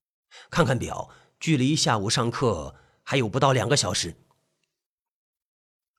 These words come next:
这个中午，刘翠过得忐忑不安。唐乔唐老师依旧联系不到，他在学校附近的小馆子里随便吃了一点东西，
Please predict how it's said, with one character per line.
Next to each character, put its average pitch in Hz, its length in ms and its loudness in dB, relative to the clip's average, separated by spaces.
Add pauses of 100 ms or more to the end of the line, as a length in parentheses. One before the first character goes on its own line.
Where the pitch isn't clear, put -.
(200)
这 240 100 6
个 202 120 6
中 233 200 6
午， 131 160 4
刘 143 200 6
翠 160 160 2
过 147 200 6
得 123 80 4
忐 110 240 -4
忑 120 200 0
不 98 80 -4
安。 - 280 -4 (1400)
唐 147 240 0
乔 135 240 0
唐 131 160 -2
老 110 180 2
师 123 240 -4
依 143 160 -2
旧 123 160 -2
联 101 180 -2
系 - 120 -4
不 104 120 -6
到， 104 300 -4 (1000)
他 185 100 2
在 180 100 6
学 160 140 2
校 175 160 8
附 170 160 0
近 139 100 2
的 131 80 4
小 131 200 4
馆 110 200 2
子 135 80 2
里 110 120 0
随 127 120 -2
便 131 160 2
吃 - 140 -2
了 143 80 4
一 120 80 2
点 98 160 -4
东 143 180 2
西， - 220 -6